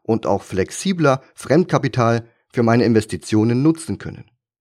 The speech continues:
Bis zum Jahresende machte sich das massive Investieren bereits bemerkbar. Ganze zweihundertzwei Prozent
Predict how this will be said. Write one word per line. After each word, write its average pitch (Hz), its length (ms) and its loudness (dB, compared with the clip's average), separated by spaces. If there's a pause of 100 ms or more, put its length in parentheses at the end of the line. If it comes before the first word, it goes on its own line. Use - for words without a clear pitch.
(680)
Bis - 240 -2
zum 87 260 -4
Jahresende 139 800 2 (260)
machte 131 380 -2
sich 120 180 -2
das 117 220 -2
massive 180 500 0
Investieren 123 800 0 (180)
bereits 120 400 0
bemerkbar. 175 720 -2 (560)
Ganze 98 440 0
zweihundertzwei 170 1000 0
Prozent 127 680 -4